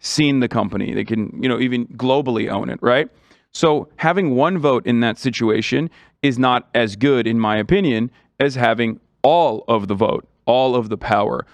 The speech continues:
making these decision, decisions as a collective, something that kind of is not legally enforced here, right, in your structure, but you kind, you abide by because you're a nice guy. Many people are not going to be like that. Many, and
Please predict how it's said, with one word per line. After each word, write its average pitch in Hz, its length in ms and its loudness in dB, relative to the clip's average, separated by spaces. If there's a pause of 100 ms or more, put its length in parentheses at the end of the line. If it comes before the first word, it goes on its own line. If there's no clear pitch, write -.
making 120 380 0
these 120 180 -2
decision, 113 600 -2
decisions 117 540 0
as 104 140 -2
a 110 80 -4
collective, 147 500 -2 (220)
something 127 380 0
that 120 200 2 (560)
kind 151 320 0
of 123 300 -2 (380)
is 120 120 -2
not 170 240 0
legally 139 460 0
enforced 113 480 0
here, 135 560 2 (220)
right, 113 340 2
in 113 140 2
your 117 180 2
structure, 110 640 -2 (220)
but 143 140 2
you 151 120 -2
kind, 139 400 -2
you 135 220 -2
abide 113 420 0
by - 400 -2
because 113 460 -2
you're 107 340 0
a - 60 -4
nice 175 260 0
guy. 165 260 0 (220)
Many 143 200 0
people 127 280 0
are 113 60 2
not 117 180 0
going 113 180 0
to 107 60 0
be 202 160 0
like 202 220 0
that. 190 280 0 (220)
Many, 131 320 0
and 123 320 -2